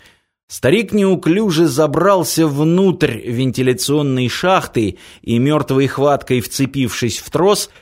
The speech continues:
принялся осторожно спускаться, упираясь ногами и спиной в стены трубы. Гулко приземлившись,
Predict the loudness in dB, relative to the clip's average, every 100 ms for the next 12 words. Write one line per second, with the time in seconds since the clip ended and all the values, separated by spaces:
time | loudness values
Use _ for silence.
0 | _ 0 2 2 2 0 -2 -2 0 0
1 | 0 0 -4 -2 -4 -2 0 2 2 -2
2 | -4 -2 -4 -2 0 2 0 -2 -4 0
3 | 0 0 -2 -4 -4 -2 0 2 0 0
4 | -6 -4 -2 0 -2 -2 -2 -2 -6 -10
5 | _ _ _ _ _ -4 0 2 2 -2
6 | -4 -4 -4 -2 0 -2 -2 -2 -4